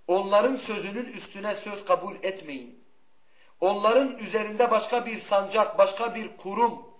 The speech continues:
kabul etmeyin veya getirmeyiniz. Dolayısıyla... Bugün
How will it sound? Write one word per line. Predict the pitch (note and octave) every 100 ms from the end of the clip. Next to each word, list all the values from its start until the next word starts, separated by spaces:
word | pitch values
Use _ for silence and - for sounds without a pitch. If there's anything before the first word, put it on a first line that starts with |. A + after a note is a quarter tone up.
| - -
kabul | - - A3+ G#3
etmeyin | G3 G#3+ F#3 F3+ D#3
veya | F#3+ G#3+
getirmeyiniz. | - F3+ - A3+ F#3 C#3+ B2+ - - - - - - - - - - - -
Dolayısıyla... | B3 A#3+ G#3+ G3+ E3+ C#3+ C3+ - - - - - -
Bugün | D3 C4 - G#3 F3 E3+